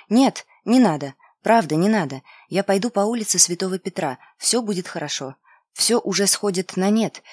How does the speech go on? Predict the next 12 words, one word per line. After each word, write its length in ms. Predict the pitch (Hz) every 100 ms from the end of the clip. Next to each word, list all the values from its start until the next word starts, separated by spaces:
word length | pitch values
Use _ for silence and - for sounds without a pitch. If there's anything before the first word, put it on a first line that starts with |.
| -
Сегодня 460 | - 180 220 196
все 180 | 180 196
закончится. 720 | 180 185 202 175 135 - 135 - _ _ - -
Слушай, 460 | - - 214 - 143
мы 140 | 147
встретимся 560 | 170 - 311 220 165 151
завтра 360 | 160 147 -
или 220 | 139 156 156
в 80 |
пятницу? 580 | - 170 139 135 - 131 - _ _ _
После 280 | - 175 202
обеда?» 420 | 226 202 143 135